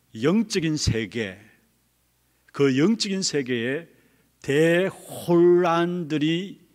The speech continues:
일어날 것을 이야기하고 있으면서요, 결국은 영적인 전쟁이 일어나게 될 것이다. 그러면서 교회가 무너지고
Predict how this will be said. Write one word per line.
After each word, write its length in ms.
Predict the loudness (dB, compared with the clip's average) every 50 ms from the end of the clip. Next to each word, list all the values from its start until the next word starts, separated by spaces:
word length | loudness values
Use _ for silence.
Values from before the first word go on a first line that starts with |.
| _ _ _ _ _ _ -6 -4
일어날 540 | 0 2 2 2 2 2 0 -2 -2 -4
것을 400 | -6 -8 -6 -4 -2 -2 -2 -2
이야기하고 560 | -4 -4 -4 -4 -4 -6 -6 -8 -8 -8 -8 -8
있으면서요, 880 | -6 -6 -6 -6 -8 -8 -8 -8 -8 -8 -10 -8 -4 -4 -4 -6 -8 _ _ _ _ _ _ _ _ _ _
결국은 680 | -4 -2 0 2 2 2 2 0 2 2 0 -2 -4 -8 -14 -20 _ _ _ _ _ _ _ _ _ _ _ _ _ _ _ _ _ _ -6
영적인 600 | -2 0 0 0 -2 -2 -4 -2 0 -2 -2 -2
전쟁이 480 | -2 -4 -4 -4 -4 -4 -4 -4 -6 -6
일어나게 400 | -6 -8 -8 -10 -10 -12 -14 -14
될 160 | -16 -18 -20
것이다. 760 | -18 -16 -14 -12 -12 -12 -12 -14 -18 -20 -20 -20 -20 -20 _ _ _ _ _ _ _ _ _ _ _ _ _ _ _ _ _ _ _ _ _ _ _ _ _ _ _ _ _ _ _ _ _ _ _
그러면서 320 | -2 -2 0 2 2 2 2
교회가 440 | 2 2 2 4 4 4 2 2 2
무너지고 1040 | 2 4 4 4 4 2 2 0 -2 2 2 2 2 2 0 0 -4 -8 -18 -20